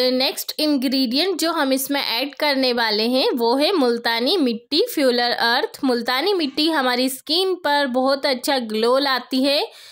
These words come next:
स्किन को टाइट बनाती है। मुल्तानी मिट्टी ठंडी होती है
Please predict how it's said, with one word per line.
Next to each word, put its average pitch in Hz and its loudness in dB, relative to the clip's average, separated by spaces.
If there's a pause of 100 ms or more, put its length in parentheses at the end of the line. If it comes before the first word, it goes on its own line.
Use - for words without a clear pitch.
(340)
स्किन 359 -2
को 320 0
टाइट 254 -4
बनाती 269 0
है। 294 2
मुल्तानी 262 0
मिट्टी 311 0
ठंडी 269 2
होती 294 2
है 330 2